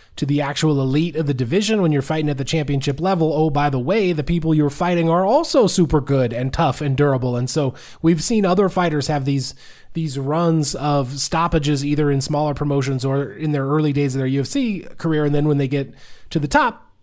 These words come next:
there's a tendency to have a lot more divi-, more decisions. And I think it's because not only, as I said, are you fighting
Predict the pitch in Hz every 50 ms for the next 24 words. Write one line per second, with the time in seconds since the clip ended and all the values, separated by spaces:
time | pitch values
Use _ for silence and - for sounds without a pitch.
0 | - - 285 240 180 170 160 151 147 143 165 160 151 143 - 160 143 143 139 160
1 | 156 156 156 156 160 160 160 160 190 220 294 247 220 165 160 170 170 170 156 156
2 | - - 320 190 120 117 104 - - - 139 143 143 135 120 117 - - - -
3 | - - - - - 147 143 - - - 170 156 165 151 - - - 156 135 -
4 | 165 160 139 143 156 147 143 147 156 160 156 156 151 139 131 117 - - - -
5 | - - - - 139 135 131 139 131 123 - 214 190 156 147 139 135 131 127 -
6 | 151 143 139 135 131 120 127 135